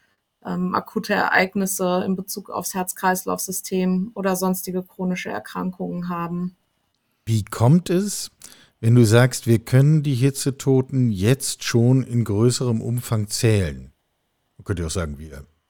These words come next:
Speaker 2: müssten vielleicht. Oder man könnte noch präziser sagen,
Speaker 1: Mhm.
Speaker 2: sie werden gezählt und wir könnten es doch vielleicht mal zur Kenntnis nehmen, um uns ein differenziertes Bild von dieser Welt zu machen.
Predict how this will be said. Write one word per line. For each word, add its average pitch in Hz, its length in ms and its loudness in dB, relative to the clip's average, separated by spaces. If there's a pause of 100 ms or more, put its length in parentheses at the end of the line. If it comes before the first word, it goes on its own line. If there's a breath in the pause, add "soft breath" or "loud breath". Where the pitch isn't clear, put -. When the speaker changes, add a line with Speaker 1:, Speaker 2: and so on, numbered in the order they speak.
(140)
Speaker 2:
müssten 90 920 -4 (180)
vielleicht. 85 600 -2
Oder 113 340 4
man 101 140 -2
könnte 120 220 2
noch 131 160 4
präziser 127 460 2
sagen, 117 300 4
Speaker 1:
Mhm. 110 60 0 (180 loud breath)
Speaker 2:
sie 92 220 -4
werden 180 260 6
gezählt 113 480 4
und 95 160 -8
wir 104 120 0 (180)
könnten 143 400 2
es 117 160 0
doch 107 120 0
vielleicht 104 380 -2
mal 95 120 -4
zur 85 200 -6
Kenntnis - 720 -8
nehmen, 95 340 0 (320 loud breath)
um 127 140 4
uns 117 120 4
ein 110 140 4
differenziertes 113 680 0
Bild 135 220 2
von 113 120 0
dieser 101 240 2
Welt 147 240 0
zu - 160 -4
machen. 80 380 -4